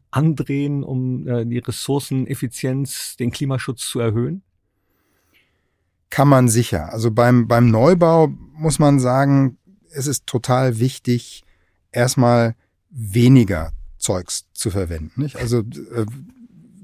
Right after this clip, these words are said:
Speaker 2: Beispiel Betondecke.
Speaker 1: Ja.
Speaker 2: Sie machen eine Betondecke und Ihr Statiker sagt, die muss vierundzwanzig Zentimeter dick sein. Dann hat der Statiker zwar recht, aber er hat nicht überall recht,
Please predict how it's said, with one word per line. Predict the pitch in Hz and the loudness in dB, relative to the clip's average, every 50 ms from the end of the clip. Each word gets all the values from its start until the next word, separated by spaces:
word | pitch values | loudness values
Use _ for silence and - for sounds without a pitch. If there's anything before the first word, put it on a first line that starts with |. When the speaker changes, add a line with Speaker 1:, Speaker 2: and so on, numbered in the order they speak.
| 139 120 | -12 -8
Speaker 2:
Beispiel | - 113 127 123 - - 143 120 | -4 -4 -4 -2 0 0 0 2
Betondecke. | 107 135 117 - 131 127 135 123 107 90 82 - - - - _ _ _ _ | 2 2 2 4 4 4 6 4 4 0 -4 -6 -10 -20 -20 _ _ _ _
Speaker 1:
Ja. | - 101 98 90 104 - | 0 0 0 0 -2 -6
Speaker 2:
Sie | - 127 117 | -2 0 2
machen | 120 131 143 | 4 4 6
eine | 135 127 | 6 6
Betondecke | 117 120 113 - 131 147 165 165 156 160 156 - - 160 160 156 151 - _ _ _ _ | 4 4 4 4 2 2 2 2 2 2 2 2 2 2 2 2 0 -4 _ _ _ _
und | _ - 117 117 _ _ - - _ - 135 - | _ -8 -8 -8 _ _ -20 -20 _ -20 -20 -10
Ihr | 135 123 110 | -6 -6 -6
Statiker | - - 117 120 131 156 139 127 127 120 | -4 0 0 2 2 2 2 2 2 2
sagt, | 120 120 123 - - - | 2 0 -2 -2 -4 -4
die | 110 | -2
muss | 107 120 113 - | -2 -2 -2 -4
vierundzwanzig | - - 123 120 120 - 113 110 110 113 107 | -4 -2 0 0 0 2 0 -2 -2 -2 -4
Zentimeter | - - 110 101 107 101 101 101 - 107 95 | -4 -4 -2 -2 -2 -2 -2 -2 -4 -6 -6
dick | 87 101 95 - - | -4 -4 -6 -6 -6
sein. | - 87 85 - _ _ _ _ _ _ _ _ _ _ _ _ | -10 -10 -12 -14 _ _ _ _ _ _ _ _ _ _ _ _
Dann | - 104 101 107 | -8 -6 -6 -6
hat | 120 - | -4 -4
der | 135 113 | -4 -4
Statiker | - - - - 110 - - 131 - - 131 120 - - | -4 -4 -6 -6 -6 -4 -4 -4 -2 -2 -2 -2 -2 -4
zwar | - - - 107 104 101 95 87 | -8 -6 -4 -4 -2 -4 -4 -4
recht, | 92 113 147 - - - - - | -4 -6 -6 -8 -12 -16 -14 -10
aber | 123 120 117 | -6 -6 -4
er | 110 | -4
hat | 117 123 | -4 -4
nicht | 123 107 | -6 -6
überall | 151 165 127 123 139 160 165 135 | -6 -4 -2 -2 -2 -2 -2 -4
recht, | 98 85 76 69 - - - _ | -4 -6 -8 -16 -20 -20 -20 _